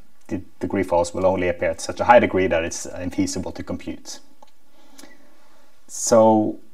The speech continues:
now we sort of go into try, trying to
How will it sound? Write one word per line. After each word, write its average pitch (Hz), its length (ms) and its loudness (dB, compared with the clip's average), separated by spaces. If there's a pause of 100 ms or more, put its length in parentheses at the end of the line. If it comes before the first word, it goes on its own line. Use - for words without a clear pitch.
(440)
now 139 280 12
we 139 80 6
sort 117 220 8
of 104 180 8
go 104 220 10
into 95 520 4 (320)
try, 87 300 6
trying 87 480 6
to 87 320 -4